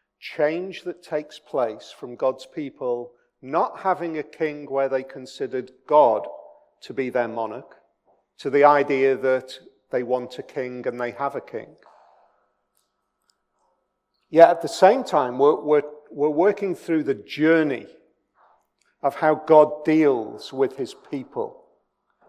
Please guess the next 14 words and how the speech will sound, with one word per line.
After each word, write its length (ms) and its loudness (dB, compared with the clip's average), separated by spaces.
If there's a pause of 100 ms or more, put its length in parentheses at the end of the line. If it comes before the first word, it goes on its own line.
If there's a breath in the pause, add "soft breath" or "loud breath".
how 180 6
he 80 2
works 600 4
through 320 -8
situations. 1200 -4 (2500)
A-, 200 0
and 180 2
what 220 10
I 140 6
think 360 -2
I 60 6
want 320 0
to 100 -10
just 600 -2